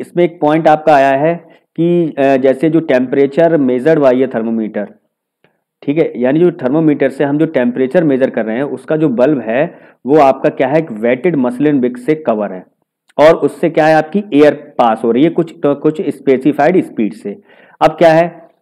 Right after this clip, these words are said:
जब air pass होगी तो क्या होगा, जो मसलिन wick है उसके आसपास एक thin layer of air क्या हो जाएगी, develop हो जाएगी। ठीक है, thin layer of air क्या होगी, bulb के near आपकी develop हो जाएगी, जो क्या करेगी,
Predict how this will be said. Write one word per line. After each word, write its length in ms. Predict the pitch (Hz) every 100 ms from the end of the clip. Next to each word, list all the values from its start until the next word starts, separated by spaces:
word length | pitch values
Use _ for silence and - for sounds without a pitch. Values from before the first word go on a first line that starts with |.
| -
जब 220 | 160 180 143
air 200 | 165 190
pass 300 | 165 151 143
होगी 240 | 120 143
तो 120 | 165 151
क्या 220 | 165 170
होगा, 200 | 143 165
जो 120 | 170
मसलिन 380 | 131 127 196 196
wick 200 | 147 123
है 180 | 123 170
उसके 320 | 147 143 -
आसपास 440 | 165 143 - 170 165
एक 140 | 170 165
thin 280 | 165 170
layer 180 | 156 156 160
of 40 | 160 - 147
air 280 | 160 160
क्या 120 | 156 139
हो 120 | 131
जाएगी, 240 | 127 151
develop 420 | 185 120 107 110 -
हो 80 |
जाएगी। 260 | 95 92 95 _ _ _ -
ठीक 160 | 180
है, 380 | 139 - - _ -
thin 160 | 147 156
layer 160 | 160 156
of 260 | 156 -
air 180 | 131 143
क्या 100 | 139
होगी, 140 | 143
bulb 300 | 160 135 139
के 80 | 156
near 200 | 143 143
आपकी 340 | 139 - 196 214 214 _ _
develop 340 | 120 127 139 123
हो 80 | 110
जाएगी, 220 | 107 104
जो 180 | 123 175
क्या 160 | 185
करेगी, 480 | 170 160 151 156 175